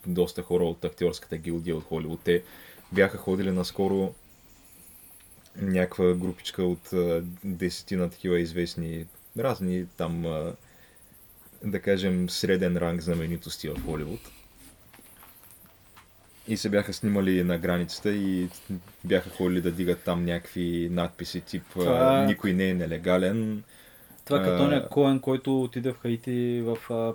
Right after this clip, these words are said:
Speaker 2: петзвездния спа курорт, който не е достъпен за местните, и обясни колко велико е Хаити и колко е хубаво, как това не е гадна държава. И всичките му снимки са в този петзвезден курорт, който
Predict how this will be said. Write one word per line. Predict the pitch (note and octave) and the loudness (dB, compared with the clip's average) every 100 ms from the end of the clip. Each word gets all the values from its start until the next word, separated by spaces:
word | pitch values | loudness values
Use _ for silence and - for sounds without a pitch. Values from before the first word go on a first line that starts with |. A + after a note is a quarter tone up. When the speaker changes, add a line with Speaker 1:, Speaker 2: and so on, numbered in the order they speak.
| - | -2
Speaker 2:
петзвездния | A#2 A2+ A#2+ A#2 A#2 | -4 -2 -4 -2 -4
спа | - - A2+ A2 A2 | -4 -4 0 0 -4
курорт, | - A#2 A#2 A2+ - | -8 -8 -8 -10 -8
който | A#2+ A2+ A#2 A2+ A2+ | -6 -6 -6 -6 -4
не | A2+ | -4
е | |
достъпен | A2+ - A#2+ A#2 | -6 -12 -12 -8
за | A2 G#2+ | -6 -6
местните, | G#2 - A2 - | -8 -10 -12 -6
и | A2+ | -6
обясни | A#2 A2 - A2+ | -6 -8 -10 -10
колко | - A2+ - | -8 -10 -8
велико | A2 A2 - | -12 -10 -12
е | G#2 | -14
Хаити | - G2+ - | -12 -14 -14
и | G#2 | -14
колко | G#2 G#2 | -12 -12
е | G2+ | -12
хубаво, | A2 G#2 | -10 -10
как | - F#2 | -12 -12
това | - G2+ | -10 -10
не | G#2 | -10
е | |
гадна | G2 G2+ F#2+ | -10 -10 -10
държава. | G2 F#2+ F#2+ F#2 - - - - - - - - | -12 -12 -14 -14 -20 -20 -20 -20 -20 -20 -20 -12
И | C3 | -8
всичките | C3 - - | -8 -8 -6
му | B2 | -4
снимки | C3 B2+ - | -2 -4 -4
са | B2+ | -4
в | A#2 | -4
този | - A#2 A2+ | -4 -6 -4
петзвезден | A2+ G#2+ G#2+ A2 | -6 -6 -8 -10
курорт, | - A2+ A2 | -8 -8 -6
който | B2 A#2 C#3 | -4 -2 -2